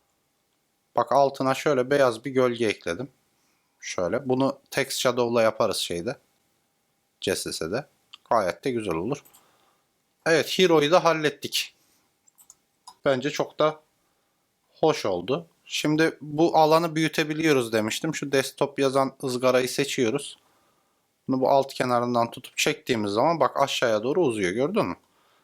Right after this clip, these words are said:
Çünkü sayfamızı tasarladıkça aşağıda bize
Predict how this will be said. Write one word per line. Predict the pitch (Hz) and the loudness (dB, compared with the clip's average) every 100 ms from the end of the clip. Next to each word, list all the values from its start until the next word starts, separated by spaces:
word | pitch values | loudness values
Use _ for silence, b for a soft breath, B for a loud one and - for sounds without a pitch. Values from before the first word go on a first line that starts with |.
| _ | _
Çünkü | - 120 104 196 190 | -6 -4 -2 -4 -6
sayfamızı | - 143 123 123 120 117 | -2 0 0 -2 -4 -2
tasarladıkça | 156 131 120 107 98 - - | -2 2 0 0 -2 -2 0
aşağıda | - 139 - 110 101 | 0 0 0 -2 -4
bize | 113 185 185 | 0 0 0